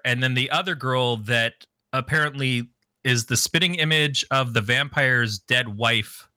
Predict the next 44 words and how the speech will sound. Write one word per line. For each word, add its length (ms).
from 440
the 100
thirties, 720
uh, 420
she 320
hooks 220
up 160
with 80
the 80
dude. 340
But 140
the 60
first 380
girl 360
at 120
the 60
party, 420
like, 200
the, 200
the 100
vampire 380
guy 160
shows 440
up 180
looking 300
for 460
the 200
one 240
who 80
looks 200
like 100
his 120
wife, 380
and 120
she's 340
like, 260
"I 140
just 220
figured 240
out 280
that 200
you're 720
secretly 680
this 380